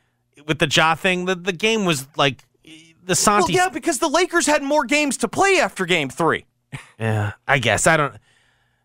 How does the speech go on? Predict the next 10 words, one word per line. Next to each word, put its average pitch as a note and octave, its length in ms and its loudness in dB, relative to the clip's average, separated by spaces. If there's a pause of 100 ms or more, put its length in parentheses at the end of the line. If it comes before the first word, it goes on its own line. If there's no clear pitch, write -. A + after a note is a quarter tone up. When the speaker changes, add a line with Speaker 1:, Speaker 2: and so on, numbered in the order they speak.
(100)
Speaker 1:
it D#3 260 -2
Speaker 2:
Those C#4+ 340 0
were B3+ 140 0
empty G#3 360 -2
points. D3 440 -2
Speaker 1:
It, G#3+ 260 -4
Ja's C4 460 2
felt, F3+ 340 -2
you're F#3+ 220 0
right. D#3+ 240 0